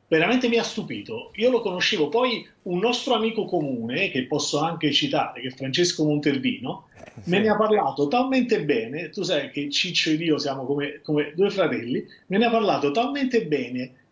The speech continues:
Speaker 1: ma già prima che venisse a Napoli. Cioè, lui ha sempre sostenuto che questo è un uomo di calcio vero, è un grande tecnico, è uno che sa come parlare nello spogliatoio e, e conosce, conosce il calcio.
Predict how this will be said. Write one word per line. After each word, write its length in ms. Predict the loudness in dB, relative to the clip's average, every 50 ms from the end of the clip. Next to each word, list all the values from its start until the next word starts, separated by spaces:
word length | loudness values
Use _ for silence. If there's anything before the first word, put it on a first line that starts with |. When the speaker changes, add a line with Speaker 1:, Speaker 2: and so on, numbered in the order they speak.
| _ -8
Speaker 1:
ma 140 | -4 -4 -2
già 220 | 0 2 0 2
prima 280 | 2 2 2 2 2 2
che 120 | 0 -2
venisse 400 | 0 0 -2 -2 -2 -4 -6 -8
a 60 | -8 -6
Napoli. 440 | -6 -6 -6 -6 -8 -12 -16 -10 -6
Cioè, 160 | -4 -2 -2
lui 120 | 0 0
ha 40 | 0
sempre 240 | 2 0 0 0 0
sostenuto 540 | -2 -2 -4 -4 -2 -2 0 0 0 0 0 -2
che 100 | -2 -2
questo 400 | -2 -2 -2 -2 -4 -6 -6 -2
è 80 | 0
un 100 | 0 0
uomo 180 | 2 2 2 2
di 100 | 2 2
calcio 380 | 2 2 0 2 0 0 0 0
vero, 340 | 0 0 -2 -2 -6 -10 -12 -14 -20 -20 _
è 80 | _ 0
un 100 | 2 4
grande 460 | 4 4 4 4 2 2 2 2 2
tecnico, 480 | 2 0 0 -2 -2 -6 -4 0 2 2
è 20 | 4
uno 200 | 4 4 2 2
che 100 | 2 2
sa 280 | 2 4 4 2 2
come 200 | 2 2 2 2 0
parlare 440 | 0 0 2 2 2 2 2 2
nello 200 | 2 2 2 0
spogliatoio 760 | -2 -2 -2 -2 0 2 0 0 0 -2 -6 -8 -10 -12 -16 -18 _ _ -20 -20 _ _ _ _ _ -2
e, 360 | 0 2 2 2 2 0 0 -2
e 140 | -4 -4 -4 -8 -16 _
conosce, 680 | _ 2 4 4 4 2 2 0 0 0 -2 -4 -8 -10
conosce 460 | -6 -4 0 0 2 2 2 2 0 0
il 100 | -2 -4
calcio. 560 | -6 -8 -8 -10 -8 -6 -6 -6 -6 -6